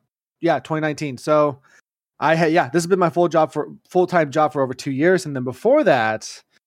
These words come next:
when I was living out in California, I was a bartender and a server, bartender and server. And this was kind of my side gig that I just kept investing in and,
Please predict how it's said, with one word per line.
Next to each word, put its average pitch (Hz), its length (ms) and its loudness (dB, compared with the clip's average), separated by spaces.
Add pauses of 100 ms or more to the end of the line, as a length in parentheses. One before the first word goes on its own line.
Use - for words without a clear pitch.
(240)
when 139 120 -4
I 147 100 4
was 139 180 0
living 143 200 0
out 127 140 -2
in 120 60 -12
California, 139 640 0
I 135 220 2
was 131 260 -4
a 123 360 -2 (440)
bartender 151 600 0
and 127 80 -6
a 123 60 -6
server, 180 500 0
bartender 156 360 0
and 131 100 -6
server. 139 540 0 (480)
And 139 280 0
this 156 220 -2
was 135 140 -2
kind 139 320 -4
of - 480 -8
my 139 260 0
side 165 380 2
gig 131 240 -4
that 123 100 -4
I 123 280 -4 (280)
just - 160 -8
kept - 220 -2
investing 135 720 -4
in 127 120 -6
and, 120 220 -8